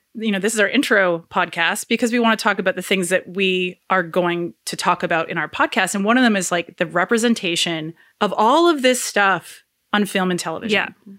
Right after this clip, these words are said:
Speaker 2: Which is where we make these rules, is 'cause we see it on the T V, right? The T V and the movies. Anyway, continue.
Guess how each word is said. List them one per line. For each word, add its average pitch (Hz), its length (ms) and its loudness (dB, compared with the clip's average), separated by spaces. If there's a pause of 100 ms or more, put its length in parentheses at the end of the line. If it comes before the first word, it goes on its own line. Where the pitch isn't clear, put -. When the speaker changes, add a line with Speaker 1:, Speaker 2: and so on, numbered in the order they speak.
Speaker 2:
Which 220 180 2
is 247 100 2
where 240 160 6
we 247 80 6
make 226 200 4
these 214 180 2
rules, 196 340 4
is 185 80 -4
'cause 196 200 -2
we 185 120 -4
see 202 220 0
it 175 60 0
on 165 140 0
the 160 60 -4
T 165 160 -10
V, 156 220 -12
right? 170 240 -4
The 175 80 -12
T 175 140 -8
V 151 120 -10
and 147 100 -12
the 147 40 -16
movies. - 340 -18
Anyway, 165 240 -12
continue. - 300 -16